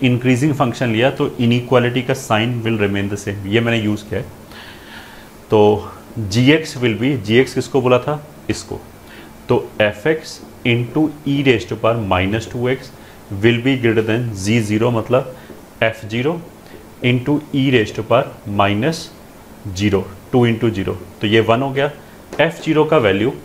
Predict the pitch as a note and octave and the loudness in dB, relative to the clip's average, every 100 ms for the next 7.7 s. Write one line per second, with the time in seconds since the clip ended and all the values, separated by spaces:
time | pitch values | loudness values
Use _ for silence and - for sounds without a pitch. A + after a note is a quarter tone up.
0 | - - - - G2 B2+ C#3+ D3 D3 C#3+ | -18 -20 -20 -14 0 2 4 4 2 0
1 | C3 - C3 C3 C3+ - - - - G2 | -2 -4 -6 -6 -8 -12 -20 -20 -16 0
2 | G#2+ G#2+ - - - - - - - - | 0 0 -12 -20 -20 -20 -20 -20 -20 -20
3 | - - - - - - B2 - A#2 - | -20 -20 -20 -20 -20 -4 -2 0 -2 -2
4 | A#2 A2 A2 G#2 G#2 G2 F#2+ G2+ G2 - | 0 4 4 2 0 0 0 -2 -2 -8
5 | - - - G2+ F2+ F2 A2+ C3+ - - | -20 -20 -18 -14 -6 0 0 -2 -14 -20
6 | - - - - - A2+ G#2 G#2+ A#2+ - | -20 -20 -12 -4 2 4 4 2 0 0
7 | - G#2 - A#2 D#3 - - | 0 0 2 0 -2 -4 -16